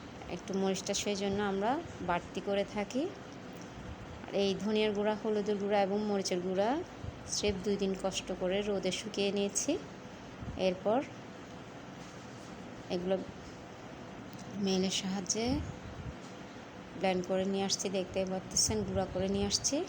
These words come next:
আর এগুলো পুরো একটা বছর চলে যাবে। আল্লাহ বাঁচা রাখলে আবার আগামী চৈত্রের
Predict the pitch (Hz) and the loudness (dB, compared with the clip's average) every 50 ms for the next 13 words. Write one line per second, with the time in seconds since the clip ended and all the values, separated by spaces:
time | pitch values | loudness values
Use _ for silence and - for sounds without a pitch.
0 | - - - - - - - - - - - - - - - - - - 190 185 | -4 -8 -8 -8 -6 -4 -4 -4 -4 -4 -6 -10 -10 -12 -12 -12 -8 -4 -2 0
1 | 185 185 185 196 202 - - 190 196 190 190 190 - - - - 190 185 180 185 | 2 2 2 0 0 0 2 4 6 6 6 6 2 -2 0 2 2 4 4 4
2 | 180 - 202 185 - - 196 190 196 190 190 208 190 190 180 220 269 339 403 - | 2 2 0 0 0 0 0 2 2 2 4 4 2 4 6 6 6 6 4 2
3 | - - - - - - - - - - - - - - - - 180 180 175 180 | -4 -10 -10 -10 -12 -12 -12 -12 -12 -10 -10 -10 -10 -8 -4 -2 0 2 4 4
4 | 185 180 185 180 180 - 185 180 180 185 180 180 - - 180 196 214 240 254 226 | 6 6 6 4 4 4 4 4 4 4 2 2 0 0 2 2 4 4 2 2
5 | 190 175 180 196 202 202 202 196 190 185 185 190 185 185 185 196 240 320 - - | 2 4 6 6 6 6 6 4 4 4 2 2 2 2 2 2 0 0 -2 -4
6 | - - - - - - - - - - - - - - - - - 196 190 190 | -6 -10 -12 -12 -10 -12 -12 -10 -10 -8 -8 -8 -8 -8 -6 -2 2 2 2 2
7 | - - 185 185 185 | 0 0 0 0 2